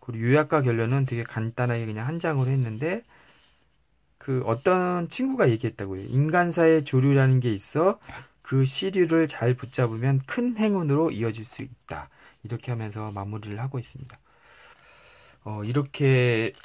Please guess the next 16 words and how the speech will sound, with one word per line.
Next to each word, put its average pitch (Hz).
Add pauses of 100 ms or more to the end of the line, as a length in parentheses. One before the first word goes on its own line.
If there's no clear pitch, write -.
(680)
어, 104
위대한 147
기업에 104
투자하라, 113 (480)
그 117
필립 180
피셔가 143
지은 135
위대한 117
기업에 113
투자라는 120 (720)
그 -
리뷰를 107
이렇게 110
마쳤거든요. 87 (340)
그러니까 -